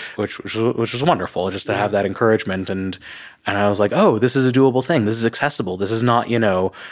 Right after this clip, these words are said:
Speaker 1: this is not one in thousands. This is, I'm setting some of my own odds." And, and I, I'm, I can, I can work closer and closer to that goal and that deadline, which was just, it was a very nice thing to do. Um, yeah. And, uh,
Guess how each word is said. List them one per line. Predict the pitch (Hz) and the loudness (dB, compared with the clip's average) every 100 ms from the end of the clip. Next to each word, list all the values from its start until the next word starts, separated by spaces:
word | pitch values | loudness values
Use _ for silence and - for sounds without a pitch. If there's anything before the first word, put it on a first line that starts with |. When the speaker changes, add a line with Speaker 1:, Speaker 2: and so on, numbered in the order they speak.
| - | -8
Speaker 1:
this | - 113 | -2 0
is | 117 | 2
not | 123 - | 2 2
one | 113 113 131 127 | 0 2 4 4
in | 120 113 | 2 2
thousands. | 120 127 127 113 110 104 101 | 2 2 2 0 -2 -2 -4
This | 113 113 | -6 -4
is, | 120 113 107 104 101 - | 2 4 4 4 2 -2
I'm | 101 113 110 104 - | 0 0 0 -4 -10
setting | - 143 151 139 | -4 2 2 2
some | - 151 | 0 0
of | 131 | 2
my | 120 113 | 2 2
own | 107 | 0
odds." | 92 - - 87 92 - - - - - - | -2 -4 -6 -8 -10 -18 -20 -20 -20 -20 -4
And, | 104 104 104 101 95 - _ _ - | 0 2 2 0 -4 -8 _ _ -6
and | 104 | -4
I, | 92 92 | 0 0
I'm, | 110 95 | 0 -2
I | - | -6
can, | - 113 104 | -4 -6 -6
I | - | -6
can | - 110 101 _ - | -4 -6 -8 _ -2
work | 131 143 - | 2 2 -2
closer | - 135 117 | 0 0 2
and | 120 | 0
closer | - 110 - | 2 0 -2
to | - | -2
that | 101 98 | 0 0
goal | 104 98 | 0 0
and | 98 | -2
that | 95 | -2
deadline, | 101 98 95 95 | -4 -4 -4 -4
which | 101 | -4
was | - 104 | -6 -4
just, | 110 - | -6 -8
it | - - - - - | -12 -12 -10 -10 -4
was | 117 | 2
a | |
very | 143 | 4
nice | 131 113 - | 4 2 0
thing | 110 | -2
to | 98 | -2
do. | 95 92 92 | -2 0 -2
Um, | - 107 107 98 87 - - | 0 2 2 0 -2 -8 -2
yeah. | 120 104 - _ - | 0 -2 -6 _ -8
And, | 101 98 95 | -4 -2 2
uh, | 98 98 | 2 2